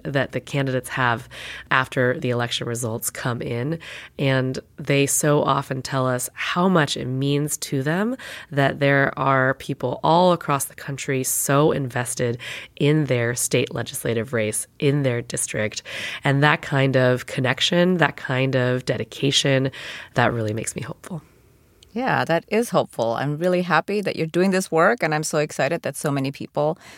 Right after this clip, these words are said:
Speaker 2: will have a better opportunity to participate at state level politics thanks to you.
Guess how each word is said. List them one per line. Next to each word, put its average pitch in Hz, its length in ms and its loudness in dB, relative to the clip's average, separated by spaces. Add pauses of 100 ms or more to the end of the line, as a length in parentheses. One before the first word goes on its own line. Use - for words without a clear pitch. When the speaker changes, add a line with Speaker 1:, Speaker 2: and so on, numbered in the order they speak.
(140)
Speaker 2:
will 175 380 4
have 165 440 2
a 135 60 0
better 135 220 0
opportunity 127 840 0 (480)
to 139 320 2
participate 135 680 -2
at - 220 -6
state - 340 0
level 127 280 2
politics 123 580 2
thanks - 240 -4
to - 120 -4
you. 104 300 -2